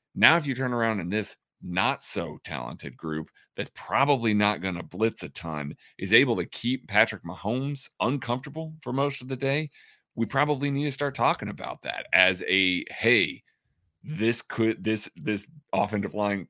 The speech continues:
took a little bit of a step back, and maybe we need to recalibrate. Maybe Patrick needs to recalibrate.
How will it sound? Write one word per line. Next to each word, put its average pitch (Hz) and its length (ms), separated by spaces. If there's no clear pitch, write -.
took 117 200
a 95 60
little 98 220
bit 98 120
of 90 80
a - 40
step - 260
back, 104 320
and 90 680
maybe 98 420
we 98 140
need 98 180
to 98 60
recalibrate. 92 640
Maybe 82 380
Patrick 80 480
needs 90 200
to 90 80
recalibrate. 87 680